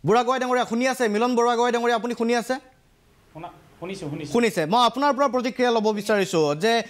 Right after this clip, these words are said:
Speaker 1: যিটো কেবিনেটৰ সিদ্ধান্ত, সিদ্ধান্তৰ পিছত, আহ,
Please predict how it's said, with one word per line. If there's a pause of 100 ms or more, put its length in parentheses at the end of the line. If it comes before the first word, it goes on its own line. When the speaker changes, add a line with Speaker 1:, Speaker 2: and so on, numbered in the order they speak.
(200)
Speaker 1:
যিটো (100)
কেবিনেটৰ
সিদ্ধান্ত,
সিদ্ধান্তৰ
পিছত, (500)
আহ,